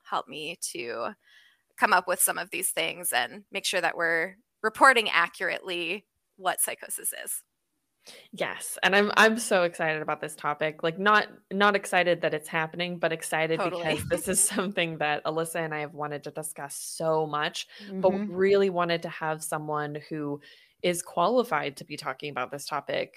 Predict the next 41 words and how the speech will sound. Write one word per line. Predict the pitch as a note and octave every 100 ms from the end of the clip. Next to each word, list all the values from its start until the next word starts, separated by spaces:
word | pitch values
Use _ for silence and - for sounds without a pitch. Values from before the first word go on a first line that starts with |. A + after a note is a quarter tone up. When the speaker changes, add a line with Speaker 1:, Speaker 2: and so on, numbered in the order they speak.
| -
Speaker 2:
with | E3 E3 F#3+
us | - D3+ -
Speaker 1:
Yeah. |
Speaker 2:
because, | - C#3+ D#3 C#3+ D3 -
you | G3
know, | F3 C#3+
obviously | - G3 D#3 - C#3+ -
Alyssa | D3+ D#3+ D3
and | C#3+
I | C#3
are | - D3
not, | D3 C#3 - - D#3
um, | D3 D#3+
healthcare | G3+ G#3 G3+ F3+
professionals. | E3+ E3+ - E3 D#3 D#3+
We're | D#3
not | D3
Speaker 1:
Mm-hmm. | -
Speaker 2:
trained | D#3 D3+
in | E3
this | D#3 D3+
kind | D#3 D3
of |
stuff. | - C#3 C#3 _ - - - -
And, | F#3 E3+ D#3+ D#3 D3+ - - -
uh, | D#3 C#3+ - -
it's | F3 -
something | G#3+ G#3 F3
that | -
we | E3
can | - D#3+
give | D3
our | D3
opinions | C#3 - A#3 A#3 G3 E3
on, | D#3 D3+
but | E3
I | E3
really | E3 E3+ F#3 G3 G#3 G#3
wanted | F3+ E3+ E3 E3
to | E3
have | - D#3 D#3 D#3 D3+